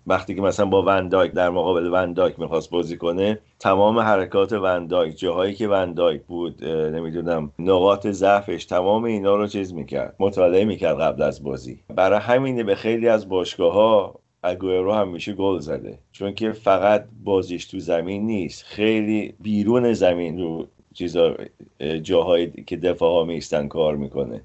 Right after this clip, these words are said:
رازی که این می‌تونسته این همه گل بزنه و خیلی راحت جلو بعضی از تیم‌ها گل بزنه، اینه که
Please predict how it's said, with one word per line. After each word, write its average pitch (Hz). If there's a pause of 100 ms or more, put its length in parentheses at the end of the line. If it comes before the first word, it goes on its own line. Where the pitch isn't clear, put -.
(140)
رازی 104
که 104
این 101
می‌تونسته 95
این 98
همه 95
گل 98
بزنه 92
و 92
خیلی 104
راحت 95
جلو 95
بعضی 90
از 87
تیم‌ها 92
گل 92
بزنه، 92
اینه 113
که 113